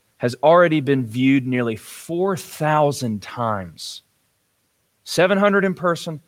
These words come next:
four thousand times online. Churches from all over Rome, that's not just P V N, churches from all over Rome are streaming services that are being viewed by the thousands. Families are sitting and listening to sermons and music and, or watching them,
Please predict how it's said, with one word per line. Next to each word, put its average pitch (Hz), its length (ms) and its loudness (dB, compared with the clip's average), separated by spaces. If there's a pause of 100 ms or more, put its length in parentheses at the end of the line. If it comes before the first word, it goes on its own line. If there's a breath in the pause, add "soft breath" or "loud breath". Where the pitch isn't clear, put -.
(140)
four 180 540 0
thousand 143 640 -2
times 104 640 -10
online. 107 580 -2 (1000)
Churches 196 400 2
from 160 240 -2
all 165 280 8
over 170 400 6
Rome, 123 160 2
that's 170 140 0
not 240 100 4
just 175 160 -8
P 190 140 -4
V 151 180 -2
N, 135 140 0
churches 214 340 0
from 160 220 -8
all 185 240 6
over 185 220 4
Rome 127 280 0
are 113 80 -2
streaming 175 400 -6
services 160 560 -4
that 135 80 -2
are 131 80 0
being 123 260 -4
viewed 139 240 -6
by 143 140 2
the 113 80 -2
thousands. 127 760 -2 (920)
Families 175 540 4
are 123 60 -2
sitting 185 380 2
and 139 120 -2
listening 165 360 -2
to 131 60 -4
sermons 143 580 0
and 113 140 -4
music 135 420 -2
and, 113 200 -4
or 117 100 -2
watching 139 560 2
them, 98 180 -8